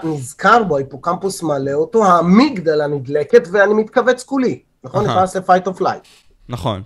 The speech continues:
Speaker 1: זה זיכרון שאני לא רוצה לגעת בו. מה אני עושה? סוגר אותו לתוך תיבת פנדורה,
Speaker 2: וזהו,
Speaker 1: מטאפורית,
Speaker 2: נועל
Speaker 1: ו-
Speaker 2: אותו.
Speaker 1: נועל אותו ומנסה לא לגעת בו.
Speaker 2: Mm.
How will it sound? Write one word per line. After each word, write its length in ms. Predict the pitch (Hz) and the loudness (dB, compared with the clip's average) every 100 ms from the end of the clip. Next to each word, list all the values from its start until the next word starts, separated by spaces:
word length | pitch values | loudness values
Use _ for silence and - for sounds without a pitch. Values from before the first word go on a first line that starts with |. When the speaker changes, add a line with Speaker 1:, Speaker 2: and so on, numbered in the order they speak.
| _ _ _ _ _ _ _ _ 156 | _ _ _ _ _ _ _ _ -4
Speaker 1:
זה 60 | |
זיכרון 440 | 139 170 175 160 170 | -2 -2 0 2 2
שאני 300 | 190 175 170 | 2 2 4
לא 80 | 180 | 2
רוצה 260 | 185 208 | 0 0
לגעת 460 | 208 208 269 185 131 | 0 4 4 4 -2
בו. 140 | 107 | -12
מה 160 | 107 147 | -8 -2
אני 120 | 160 | 0
עושה? 360 | 135 - 139 180 | 0 -2 -4 -4
סוגר 360 | - 151 196 | -2 0 2
אותו 200 | 185 180 | 2 2
לתוך 220 | 151 185 - | 0 0 0
תיבת 280 | 151 147 - | 0 0 -4
פנדורה, 560 | 135 123 135 151 190 254 - _ - _ - | -8 -6 -2 0 2 2 -2 _ -20 _ -12
Speaker 2:
וזהו, 420 | 131 123 117 117 | -8 -6 0 2
Speaker 1:
מטאפורית, 260 | 208 254 123 | 2 2 2
Speaker 2:
נועל 120 | 196 | 2
Speaker 1:
ו- 120 | 220 | 0
Speaker 2:
אותו. 120 | 92 _ _ _ _ _ - | -4 _ _ _ _ _ -10
Speaker 1:
נועל 360 | 165 160 226 254 | -2 4 6 6
אותו 220 | 254 220 | 4 0
ומנסה 440 | 196 180 165 202 | 2 0 -2 -2
לא 140 | 190 180 | 0 0
לגעת 380 | 165 147 123 107 | 0 -4 -6 -10
בו. 180 | 98 _ _ - _ _ _ _ | -20 _ _ -20 _ _ _ _
Speaker 2:
Mm. 40 | - | -12